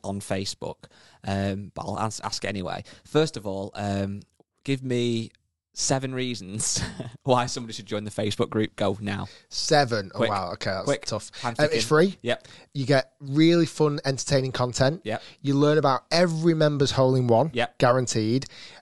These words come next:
Speaker 2: Um, there's, you get to see pictures of Ian, Doreen, and Baz.
Speaker 1: Yep. Three more.
Speaker 2: And you also get, um, once you get approved, it's like a satisfaction level. Do you know what I
Speaker 1: Okay.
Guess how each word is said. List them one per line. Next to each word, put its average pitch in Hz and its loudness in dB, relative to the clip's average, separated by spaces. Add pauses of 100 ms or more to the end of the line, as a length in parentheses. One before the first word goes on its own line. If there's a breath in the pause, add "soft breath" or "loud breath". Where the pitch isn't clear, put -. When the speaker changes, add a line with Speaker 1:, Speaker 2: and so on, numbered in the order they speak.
Speaker 2:
Um, 127 0 (100)
there's, 135 -4 (100)
you 123 -14
get 165 2
to - -8
see 151 -2
pictures 143 -4
of 120 -10
Ian, 156 2 (100)
Doreen, 135 2
and 120 -6
Baz. 127 2
Speaker 1:
Yep. 117 -4 (140 soft breath)
Three 123 -4
more. 110 -6 (100)
Speaker 2:
And 120 0
you 131 -2
also 170 4
get, 131 0 (140)
um, 120 -2
once 175 2
you 233 4
get 220 0
approved, 262 4
it's 139 -6
like 156 0
a 151 -2
satisfaction 151 -2
level. 117 0
Do 156 4
you - 4
know 147 -2
what 143 4
I - 6
Speaker 1:
Okay. 139 6